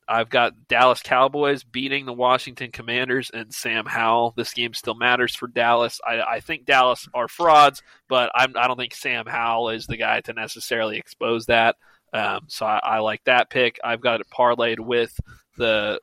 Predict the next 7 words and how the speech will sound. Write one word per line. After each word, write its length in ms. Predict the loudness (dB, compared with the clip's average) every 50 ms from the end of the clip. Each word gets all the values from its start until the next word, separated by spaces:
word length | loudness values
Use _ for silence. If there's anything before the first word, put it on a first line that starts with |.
| _
Buffalo 420 | 0 2 2 2 2 0 -2 -2 -2
Bills 440 | -2 0 2 2 2 2 2 -2 -6
handling 460 | -6 -4 -4 -4 -4 -6 -8 -8 -6
business 420 | -4 -4 -4 -6 -8 -12 -10 -10
against 320 | -10 -10 -10 -12 -14 -16 -18
the 60 | -16
Patriots. 720 | -6 -2 0 0 0 0 0 2 2 2 2 0 -4 -16